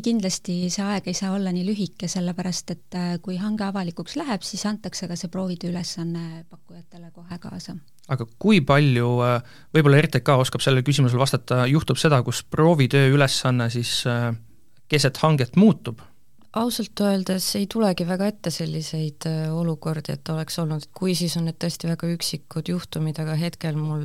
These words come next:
Speaker 3: isegi konkreetset näidet ei tule meelde.
Speaker 2: Kas see proovitöö on muidu selline asi, et, äh, seal te ütlesite, et seal peab olema nagu reaalne selline eluline asi, mida nagu justkui paremaks tehakse, samas öelge nüüd mulle,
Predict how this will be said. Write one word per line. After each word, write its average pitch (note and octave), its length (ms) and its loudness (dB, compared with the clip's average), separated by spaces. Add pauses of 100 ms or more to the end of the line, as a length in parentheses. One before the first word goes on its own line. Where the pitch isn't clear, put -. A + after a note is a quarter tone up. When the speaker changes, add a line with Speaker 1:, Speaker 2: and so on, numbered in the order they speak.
(160)
Speaker 3:
isegi D#3 320 -2
konkreetset E3 560 -2
näidet E3 460 -2
ei D3+ 100 -6
tule D3+ 240 -4
meelde. D3+ 380 -6 (600)
Speaker 2:
Kas C#3+ 200 2
see C#3+ 80 2
proovitöö F3 500 8
on C3+ 80 8
muidu C3 180 6
selline C3+ 360 6
asi, B2+ 240 2
et, - 260 -8
äh, A#2+ 220 2 (760)
seal C3 440 6
te D#3 160 4
ütlesite, C#3+ 500 6
et - 80 -2
seal D3+ 220 6
peab D3 160 6
olema D3 300 8
nagu C#3 100 6
reaalne D3 320 8
selline C3+ 320 8
eluline D3 380 10
asi, D#3 180 8
mida D3+ 260 10
nagu B2+ 220 6
justkui C#3 240 4
paremaks C3+ 400 4
tehakse, F#3 460 6 (540)
samas F3 280 4 (500)
öelge E3+ 380 8
nüüd B2+ 160 6
mulle, B2 260 2